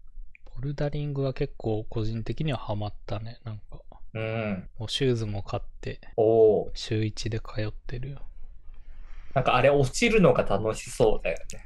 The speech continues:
Speaker 2: なんか。
Speaker 1: ちょっと意味がわからない。
Speaker 2: <laughs> あの、紐でバインバインってなる。
Speaker 1: な、で、違うぞ。だから、それ、それボルダリングではないかもしれないよ。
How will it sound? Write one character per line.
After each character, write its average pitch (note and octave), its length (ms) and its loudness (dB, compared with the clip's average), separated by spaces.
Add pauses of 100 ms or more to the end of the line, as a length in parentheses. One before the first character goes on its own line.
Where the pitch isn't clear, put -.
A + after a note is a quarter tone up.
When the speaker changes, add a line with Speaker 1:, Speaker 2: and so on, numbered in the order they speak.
Speaker 2:
な F#2 120 -6
ん - 80 -8
か。 - 200 -10 (520)
Speaker 1:
ち - 100 12
ょ - 20 12
っ - 40 12 (100)
と B2+ 100 12
意 G#2 40 12
味 G#2 320 10
が A2+ 100 10
わ A2+ 140 8
か - 180 4
ら G2 120 8
な G2+ 180 4
い。 G#2+ 100 0
Speaker 2:
<laughs> C#4 1400 4
あ B2+ 80 6
の、 B2 100 10
紐 C#3+ 300 8
で B2+ 140 10
バ A#2 180 6
イ C#3 220 6
ン B2+ 80 2
バ B2 80 8
イ B2+ 260 4
ン C3+ 80 2
っ - 20 -2
て B2 140 2
な B2+ 120 4
る。 - 120 4 (220)
Speaker 1:
な、 C#3+ 280 12
で、 C#3+ 120 10
違 E3+ 280 12
う D#3+ 60 12
ぞ。 D3 100 8 (460)
だ C3 100 12
か C3 100 12
ら、 C3+ 320 12 (1080)
そ - 180 10
れ、 D#4 260 12
そ - 140 10
れ D#4 80 12
ボ F#3 140 12
ル A3 140 8
ダ A3+ 80 8
リ A3+ 160 6
ン A3+ 80 8
グ A3+ 520 8
で G3+ 180 6
は D#3 120 8
な C3+ 180 4
い C3+ 100 2
か A#2 180 -4
も G#2+ 100 -4
し - 140 -2
れ A2 120 -4
な A2 200 -6
い A2 80 -6
よ。 C3+ 240 -4